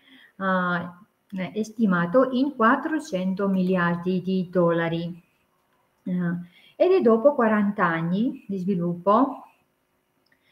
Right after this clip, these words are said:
che dal duemilaquattordici è diventata una grande azienda, un progetto che oggi ha le migliori offerte del mercato. Lo stesso Anatoli Lunetsky, eh,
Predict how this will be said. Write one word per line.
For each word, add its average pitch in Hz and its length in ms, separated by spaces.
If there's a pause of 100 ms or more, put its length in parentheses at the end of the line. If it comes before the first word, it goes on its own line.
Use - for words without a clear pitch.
(340)
che 311 340
dal 196 240
duemilaquattordici 202 1080
è 226 40
diventata 185 800
una 302 240
grande 202 460
azienda, 165 920 (380)
un 240 160
progetto 196 640
che 190 220
oggi 180 280
ha 208 400
le 202 160
migliori 175 640
offerte 180 720 (640)
del 196 200
mercato. 165 800 (2250)
Lo 311 140
stesso 220 420
Anatoli 202 480
Lunetsky, 196 800
eh, - 160